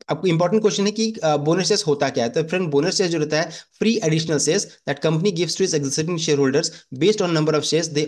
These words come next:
already own। तो फ्रेंड, अभी मैंने क्लियर किया कि ये वर्ड फ्री,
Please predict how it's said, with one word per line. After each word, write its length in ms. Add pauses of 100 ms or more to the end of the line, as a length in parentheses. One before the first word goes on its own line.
already 280
own। 100
तो 60
फ्रेंड, 220 (220)
अभी 180
मैंने 180
क्लियर 260
किया 160
कि 100
ये 60
वर्ड 280 (140)
फ्री, 280